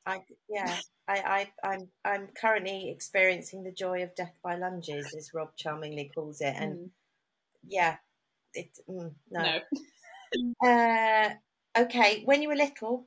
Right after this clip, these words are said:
Speaker 1: what did you want to be when you grew up?
Speaker 2: I wanted to do, uh, I wanted to be in space. I wanted to be an astronaut. I was obsessed with space.
Speaker 1: Brilliant.
Speaker 2: Yeah.
Speaker 1: Are you still?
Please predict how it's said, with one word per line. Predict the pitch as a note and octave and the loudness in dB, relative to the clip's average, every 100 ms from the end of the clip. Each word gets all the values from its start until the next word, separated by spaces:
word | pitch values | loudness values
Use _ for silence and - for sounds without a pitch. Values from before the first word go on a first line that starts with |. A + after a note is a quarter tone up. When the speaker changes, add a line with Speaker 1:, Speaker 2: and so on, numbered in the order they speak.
| _ | _
Speaker 1:
what | A#3 G3+ | 0 0
did | A#3 | -2
you | A3+ | -4
want | A3+ | -6
to | - | -4
be | A#3+ | -2
when | G#3 | -2
you | G3+ | -4
grew | G3+ G3 | -6 -2
up? | F3 - _ _ - | -2 -4 _ _ 2
Speaker 2:
I | A3 C#4 D4+ | 8 10 10
wanted | C#4 B3 | 8 4
to | B3 | 2
do, | - A#3+ A#3 - | 2 2 4 4
uh, | G3+ | 6
I | G3 | 6
wanted | B3+ C#4 | 4 4
to | |
be | C4+ | 4
in | A3 | 2
space. | - - B3 F#3 G3+ | 2 4 6 4 0
I | |
wanted | A#3 G#3+ | -4 -4
to | |
be | F3+ | -4
an | E3+ | -2
astronaut. | G3+ - - F#3 A#2 B2 - _ _ _ | -2 -4 -6 -6 -8 -10 -12 _ _ _
I | |
was | F#3 F#3+ | -4 -2
obsessed | - A#3+ A#3 | 0 2 0
with | - | -2
space. | - G3+ - - | 2 2 0 2
Speaker 1:
Brilliant. | F#3+ F3+ E3+ D3+ - _ _ - | 4 4 0 -2 -8 _ _ -10
Speaker 2:
Yeah. | - G3 F3+ - - _ _ _ _ _ _ _ _ _ _ _ - | 4 6 6 0 -14 _ _ _ _ _ _ _ _ _ _ _ 4
Speaker 1:
Are | B3 | 6
you | B3+ | 6
still? | C4 D4 F3+ G#3 | 0 2 2 0